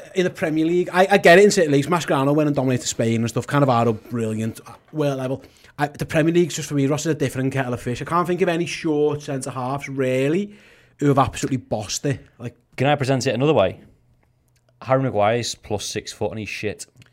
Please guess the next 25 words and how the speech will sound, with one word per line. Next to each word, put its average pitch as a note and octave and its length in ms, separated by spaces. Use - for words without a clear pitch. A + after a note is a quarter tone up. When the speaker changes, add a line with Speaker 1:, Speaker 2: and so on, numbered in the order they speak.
Speaker 1:
No, C#4+ 80
but D4+ 80
you C#4 80
can B3+ 100
be C4 60
five-foot-nine B3+ 560
and, D#3+ 120
you A3+ 120
can A#3 240
be B3 80
five-foot-nine G#3+ 800
and D3+ 180
brilliant. B2+ 420
You D#3+ 120
absolutely E3 360
can, C3 240
and C3 80
there's B2+ 100
no D3 180
question C#3+ 300
about A#2 220
it. A#2+ 60
He D3+ 140
could D3+ 180
be C3+ 340